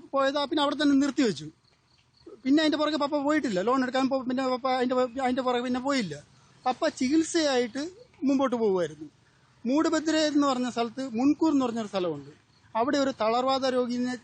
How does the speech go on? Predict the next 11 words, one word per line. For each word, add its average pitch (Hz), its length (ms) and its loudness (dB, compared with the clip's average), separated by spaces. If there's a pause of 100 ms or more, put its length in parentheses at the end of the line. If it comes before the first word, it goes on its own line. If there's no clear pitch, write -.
ചികിത്സിക്കാൻ 226 480 -2
പോകുമായിരുന്നു 170 420 0
പപ്പ. 156 120 -8 (720)
അത് 220 120 0 (140)
ആയുർവേദ 247 420 2 (280)
ചി-, 220 160 -14
ചികിത്സ 233 320 -4
പ്രകാരം 220 280 -2 (460)
ഒരു 240 160 2
സൈഡ് 240 240 2
മൊത്തം 220 160 -4